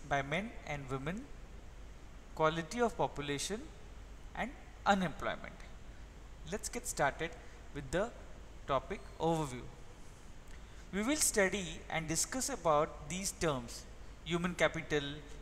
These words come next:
gross national product, human capital formation, advantages of a more educated or healthier population. This image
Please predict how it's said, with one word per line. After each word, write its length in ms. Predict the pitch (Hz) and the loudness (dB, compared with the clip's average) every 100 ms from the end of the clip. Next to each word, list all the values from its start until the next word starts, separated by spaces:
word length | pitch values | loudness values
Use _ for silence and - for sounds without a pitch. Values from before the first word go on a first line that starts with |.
| - - | -10 -6
gross 380 | 147 156 175 180 | 6 10 10 8
national 380 | 175 151 - 156 | 2 2 2 0
product, 520 | 151 139 131 135 - - - - - | 2 4 4 2 -6 -12 -12 -12 -2
human 320 | 160 170 214 | 2 4 4
capital 480 | 196 165 160 156 160 | 6 4 4 0 0
formation, 640 | - 143 135 135 131 139 135 139 - - - - - | 4 2 2 -2 -2 -4 -4 -8 -10 -10 -12 -10 -2
advantages 680 | 147 147 170 175 190 220 - | 2 6 6 6 2 2 4
of 280 | - 151 - | 4 4 4
a 240 | 196 294 - - 156 | 2 2 0 -8 0
more 220 | 175 214 | 4 4
educated 600 | 165 143 160 156 147 208 - | 4 2 0 0 2 0 0
or 200 | - 175 - - - | 2 2 2 -4 0
healthier 420 | 160 151 180 233 | 0 4 6 6
population. 640 | 185 - 160 147 127 131 - - - - - - - - - - - - - - - - - - - - - - - - - - - - - - - - - - - - | 6 2 0 0 0 -2 -6 -10 -12 -12 -12 -12 -12 -12 -12 -12 -12 -12 -12 -14 -14 -12 -12 -12 -12 -14 -14 -14 -12 -12 -12 -12 -12 -12 -12 -12 -12 -12 -12 -12 -4 0
This 180 | 269 320 | 2 2
image 400 | 202 170 165 | 2 0 -2